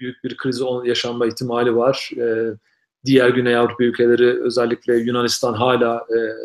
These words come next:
ekonomisinde çok büyük zayıflık var ve banka ve finans sektöründeki zayıflıklar büyük, büyük ihtimalle daha dominant.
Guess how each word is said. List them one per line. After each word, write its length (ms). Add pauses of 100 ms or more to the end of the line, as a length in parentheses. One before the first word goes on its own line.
(440)
ekonomisinde 520
çok 240
büyük 140
zayıflık 400
var 220
ve 180
banka 480 (720)
ve 140
finans 360
sektöründeki 1400
zayıflıklar 560
büyük, 220
büyük 140
ihtimalle 400
daha 240
dominant. 380